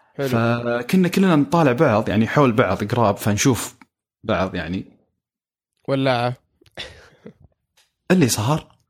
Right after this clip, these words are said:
Speaker 2: تشيك بوم، كل الشباب عندهم ولاعات، تشيك بوم، كل الشباب ولعوا البونفاير.
Speaker 1: يا سلام.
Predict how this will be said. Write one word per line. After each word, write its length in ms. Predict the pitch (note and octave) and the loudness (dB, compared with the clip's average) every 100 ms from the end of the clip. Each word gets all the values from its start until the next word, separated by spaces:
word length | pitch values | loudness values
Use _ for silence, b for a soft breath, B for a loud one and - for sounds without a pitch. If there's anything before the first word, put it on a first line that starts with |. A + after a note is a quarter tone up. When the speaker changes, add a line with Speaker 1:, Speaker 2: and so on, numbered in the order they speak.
| _ _ _ _ _ _ _ _ _ _ - | _ _ _ _ _ _ _ _ _ _ -2
Speaker 2:
تشيك 260 | D3+ - | -2 -4
بوم، 240 | G#2 B2 D3 - _ - | -4 -4 -6 -14 _ -2
كل 180 | D#3+ | -2
الشباب 440 | G#2 - G#2 A#2+ C#3 | -2 -4 -4 -4 0
عندهم 360 | B2+ A#2 A2 | 0 2 0
ولاعات، 540 | G2 F#2 F#2 G#2+ D3+ - | 2 2 2 2 0 0
تشيك 300 | D3+ - - | -2 -2 0
بوم، 180 | A2+ D3 | 2 2
كل 200 | - A#2+ | 2 0
الشباب 400 | - G#2 C3+ C3+ | 0 -2 0 2
ولعوا 200 | C3+ C3+ | 2 0
البونفاير. 560 | C3 D#3+ - F#3+ D2+ - _ _ _ _ _ _ _ _ _ _ _ _ _ _ _ _ - | -2 -4 -2 -2 -2 -8 _ _ _ _ _ _ _ _ _ _ _ _ _ _ _ _ -10
Speaker 1:
يا 140 | C3 | -8
سلام. 340 | C#3 A#2+ G#2 | -8 -8 -10